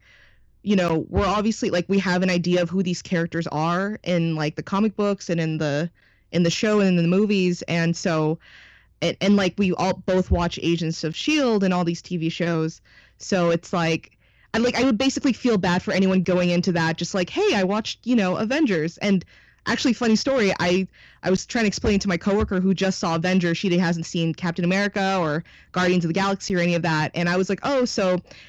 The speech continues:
they start off with Hydra," and she was like, "Oh, is that, like, the, the blue cube?" I was like, "Oh, no, that's,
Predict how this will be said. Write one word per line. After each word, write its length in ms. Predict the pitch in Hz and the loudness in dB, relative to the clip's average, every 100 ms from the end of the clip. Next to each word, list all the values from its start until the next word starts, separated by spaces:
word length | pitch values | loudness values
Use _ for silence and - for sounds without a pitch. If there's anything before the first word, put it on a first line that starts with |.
| - | -6
they 140 | 214 208 | 0 0
start 300 | - 254 240 | 0 -2 0
off 220 | 226 - | -2 -2
with 140 | 185 | -2
Hydra," 580 | - 220 294 196 170 135 - | -2 0 2 2 0 0 0
and 120 | 226 | 0
she 140 | 285 | 2
was 100 | 233 | 0
like, 220 | 226 202 - - - | 0 -4 -8 -14 -2
"Oh, 140 | 294 | 2
is 120 | 302 269 | 2 2
that, 180 | 269 | 0
like, 180 | 294 294 | -2 0
the, 180 | 349 190 - | 0 0 -2
the 100 | 240 | -4
blue 320 | 202 214 220 254 | 0 2 2 0
cube?" 600 | - 285 285 330 359 370 - - | 0 2 4 2 2 -4 -4 -4
I 20 | |
was 100 | 240 | 0
like, 140 | 226 - | 0 0
"Oh, 160 | 220 214 | 0 2
no, 180 | 208 202 | 2 0
that's, 240 | 202 | -2